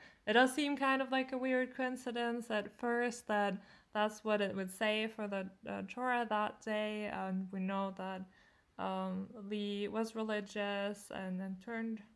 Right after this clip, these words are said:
towards religion often. But, um, I, yeah, we just wondered, like, how many days is it written in a way that, um, it might also sound, like, mysterious or fitting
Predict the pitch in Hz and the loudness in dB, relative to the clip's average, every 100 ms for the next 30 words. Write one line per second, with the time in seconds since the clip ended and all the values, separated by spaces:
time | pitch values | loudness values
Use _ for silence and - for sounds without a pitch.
0 | _ _ _ _ 226 214 214 214 208 196 | _ _ _ _ -4 -2 -2 -4 -4 -4
1 | 208 202 196 196 196 - 196 196 196 190 | -4 -4 -4 -6 -8 -6 -4 0 0 -2
2 | 190 185 185 180 180 185 185 - _ _ | -4 -4 -2 -4 -2 -4 -6 -14 _ _
3 | - 196 185 180 180 180 185 - 180 180 | -2 -2 0 0 -2 -4 -6 -8 -6 -6
4 | 185 185 185 185 - 190 185 185 185 185 | -6 -8 -8 -10 -8 -6 -2 0 -2 -2
5 | 185 180 180 185 185 185 190 185 - _ | -4 -6 -8 -10 -10 -10 -8 -10 -12 _
6 | _ _ 196 202 202 196 190 185 180 180 | _ _ -4 -4 -2 -2 0 0 0 0
7 | 180 180 180 180 180 175 180 92 185 190 | 0 0 -2 -2 -2 -2 -2 -2 -2 -2
8 | 185 - _ 202 190 190 185 185 185 180 | -6 -14 _ -2 0 2 2 0 -2 -8
9 | - 185 185 196 190 190 185 - 190 185 | -8 -8 -6 -6 -8 -6 -6 -6 -6 -4
10 | 185 185 185 185 180 - 185 180 180 185 | -2 -4 -4 -8 -10 -8 -6 -6 -4 -4